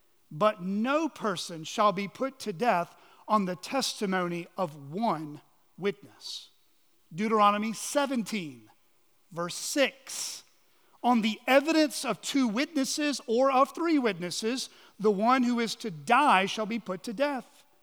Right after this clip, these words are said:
A person shall not be put to death on the evidence of one witness." And again, I think a more robust passage is Deuteronomy nineteen, verses fifteen to twenty-one. Deuteronomy nineteen,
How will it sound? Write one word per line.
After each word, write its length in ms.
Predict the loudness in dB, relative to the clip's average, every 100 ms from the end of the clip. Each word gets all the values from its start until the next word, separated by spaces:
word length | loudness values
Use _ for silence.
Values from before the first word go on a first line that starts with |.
| _ _ _ _ _ _ -8
A 120 | -8
person 540 | -2 2 2 2 -2
shall 280 | 0 2 4
not 480 | 4 6 6 4 0
be 120 | -2
put 240 | 0 -2 -2
to 80 |
death 340 | -2 2 2 2
on 140 | -4
the 180 | -2 2
evidence 560 | 2 2 -2 -4 -10 -14 _ _ _ _
of 200 | -4 -4
one 340 | -4 -4 -4
witness." 680 | -8 -12 -16 -20 -18 -16 -16 -20 _ _ _ _ _ _ _
And 120 | 0 2
again, 540 | 4 4 6 4 4
I 100 | 2
think 180 | 2 2
a 40 |
more 160 | 2 2
robust 720 | 2 0 4 4 4 2 -10
passage 480 | -4 -2 -2 -6 -6
is 140 | -8 -8
Deuteronomy 560 | -4 0 4 4 2
nineteen, 920 | -2 2 2 0 -6 -8 -6 -8 -14 -20 _ _ _ -6
verses 380 | -4 -4 -6 -10
fifteen 720 | -4 -4 -4 -4 -2 0 -2
to 60 |
twenty-one. 580 | -4 -6 -4 -2 0 -2
Deuteronomy 460 | -2 -2 0 0 -2
nineteen, 800 | 0 0 0 -4 -6 -6 -8